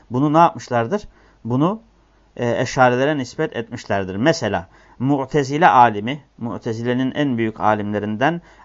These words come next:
El-Kadi Abdülcebbar. El-Kadi Abdülcebbar Şerh-i Usulil Hamse'de,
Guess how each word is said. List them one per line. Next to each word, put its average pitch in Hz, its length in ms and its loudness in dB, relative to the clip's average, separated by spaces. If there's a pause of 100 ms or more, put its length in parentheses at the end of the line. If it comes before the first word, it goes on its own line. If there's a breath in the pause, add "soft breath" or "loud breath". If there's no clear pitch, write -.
El-Kadi 156 720 2
Abdülcebbar. 113 920 2 (520 soft breath)
El-Kadi 117 580 -2
Abdülcebbar 117 880 2 (300 soft breath)
Şerh-i 151 380 -2
Usulil 127 640 -2
Hamse'de, 131 680 -2